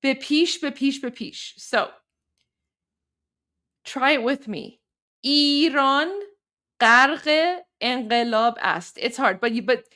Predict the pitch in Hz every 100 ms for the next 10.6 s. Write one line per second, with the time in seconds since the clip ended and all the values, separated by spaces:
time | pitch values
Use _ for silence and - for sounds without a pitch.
0 | _ _ _ 269 302 240 277 302 277 320
1 | 254 196 269 277 247 240 202 240 240 262
2 | 240 190 254 269 311 285 269 233 247 190
3 | - _ _ _ _ _ - 233 233 208
4 | - _ _ _ _ _ _ _ _ _
5 | - 269 269 226 190 214 302 233 247 294
6 | 370 381 - _ _ - - - 247 240
7 | 190 247 - - 247 339 339 - 339 339
8 | 381 311 - 220 254 403 - _ - 247
9 | 262 294 294 254 214 262 262 220 233 240
10 | 98 - 180 190 262 -